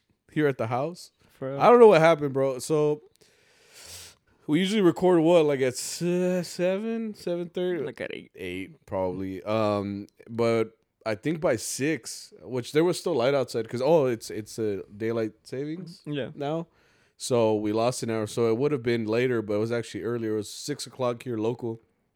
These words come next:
Speaker 1: And there's still sun outside and everything, but it started getting, like, progressively darker. And it's funny 'cause where you live,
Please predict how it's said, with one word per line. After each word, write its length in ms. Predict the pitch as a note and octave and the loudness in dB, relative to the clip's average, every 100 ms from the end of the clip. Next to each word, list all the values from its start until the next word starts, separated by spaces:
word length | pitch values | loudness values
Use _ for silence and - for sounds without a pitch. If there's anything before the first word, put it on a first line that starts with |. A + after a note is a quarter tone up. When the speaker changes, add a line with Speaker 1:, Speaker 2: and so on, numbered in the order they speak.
| _ _ - - _ - - _ | _ _ -16 -16 _ -20 -20 _
Speaker 1:
And 160 | B2 B2 | 0 2
there's 160 | C3 | 2
still 200 | - D3+ | 2 0
sun 280 | D3 B2 C3 | 0 0 0
outside 320 | C3+ A#2+ A#2+ | 0 0 0
and 120 | A2+ A2+ | 0 0
everything, 520 | A2+ A2+ A#2+ A2+ G#2+ | -2 -2 -4 -4 -2
but 160 | G#2+ G#2+ | 0 0
it 80 | |
started 300 | G#2 B2+ B2 | -2 -2 -2
getting, 260 | A#2+ A#2+ A#2+ | -2 -2 -2
like, 200 | G#2+ G2+ - | -4 -6 -10
progressively 540 | - G2+ A2 A2 A2 G2 | -14 -6 -6 -6 -10 -8
darker. 340 | G2 A2 A#2+ | -6 -6 -6
And 100 | A2+ | -6
it's 100 | B2 | -4
funny 200 | F3+ F3 | -2 -2
'cause 200 | C3 A#2 | -2 -2
where 160 | A2+ A2 | -2 -2
you 160 | A2+ | -2
live, 260 | D3 C#3+ | 0 0